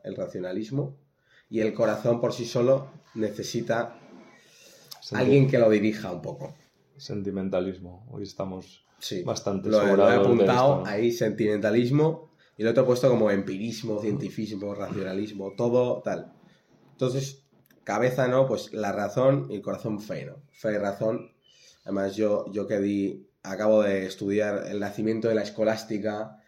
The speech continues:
Speaker 1: que buscaba conciliar estos dos.
Speaker 2: Mm.
Speaker 1: Entonces, em,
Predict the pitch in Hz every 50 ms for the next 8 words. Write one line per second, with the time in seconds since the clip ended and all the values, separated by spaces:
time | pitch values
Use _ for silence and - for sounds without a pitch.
0 | _ _ _ - 98 92 92 95 98 - - 101 101 98 - 101 98 98 - -
1 | 101 101 101 104 101 101 95 95 - - - - 98 - - 101 92 92 95 107
2 | 107 104 104 104 104 104 104 - _ _ _ _ _ _ _ _ _ - - 101
3 | - - 110 104 - - - - 95 95 92 90 90 87 85 82 78 -